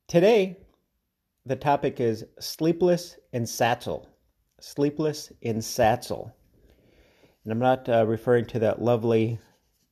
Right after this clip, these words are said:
city up in the Pacific Northwest that I've yet to, to visit. If you're from Seattle or love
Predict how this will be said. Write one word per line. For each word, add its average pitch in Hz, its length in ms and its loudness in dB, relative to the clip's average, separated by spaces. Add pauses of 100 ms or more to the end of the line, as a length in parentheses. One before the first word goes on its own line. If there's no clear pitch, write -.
city 127 380 2
up 110 180 0
in 113 60 0
the 101 280 -2 (160)
Pacific 120 520 -2
Northwest 107 720 -2 (440)
that 120 120 0
I've 220 200 4
yet 180 280 4
to, 113 440 0 (280)
to 123 120 -4
visit. 127 500 0 (100)
If 120 180 -12
you're 139 140 0
from 139 540 0 (260)
Seattle 123 680 2
or 101 100 0
love 110 340 0